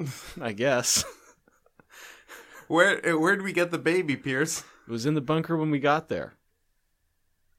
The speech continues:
Speaker 1: There was a note saying, "I should be back soon, but should you stumble upon my baby, kind stranger, please tend to him." <laughs>
Speaker 2: I'm, I'm off to fight the developing fires.
Speaker 1: <laughs>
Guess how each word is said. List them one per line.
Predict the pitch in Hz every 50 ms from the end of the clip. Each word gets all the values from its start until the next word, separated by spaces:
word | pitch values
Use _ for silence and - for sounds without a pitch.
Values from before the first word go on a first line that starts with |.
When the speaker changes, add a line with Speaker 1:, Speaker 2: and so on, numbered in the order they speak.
| _ _ _ _
Speaker 1:
There | - 123 120
was | 131 123
a | 147
note | 156 160 160 160 -
saying, | - 160 156 151 147 143 135 135 127 - _ _ _ _ _ _ _ _ _ -
"I | 104 101
should | - - 147 139
be | 147 151 135
back | - 139 127 123 -
soon, | - - - 135 123 110 101 98 110 - _ _
but | - 117
should | - - 147 135 143
you | 135
stumble | - - - 147 139 139 135 123 120
upon | 113 - - 123 120 117
my | 113 110 107
baby, | 104 - 117 120 123 117 117 101 95 98
kind | - - - 117 98 95 95 -
stranger, | - - 107 101 104 104 104 110 117 117 - _ _ _ _ -
please | - 156 139 123 -
tend | - 104 101 95 98
to | - 104
him." | 101 110 113 120 123 - _ _ -
<laughs> | - - - _ _ _ - - - - - - - - - - - -
Speaker 2:
I'm, | 185 175 - - -
I'm | 196 185 165 - - 156 151 160
off | 170 170 170 -
to | - 147
fight | - - 151 151 147
the | 151 143
developing | - 131 120 120 139 139 147 143 - 135 131 127
fires. | - - 135 135 135 127 123 117 - - - -
Speaker 1:
<laughs> | -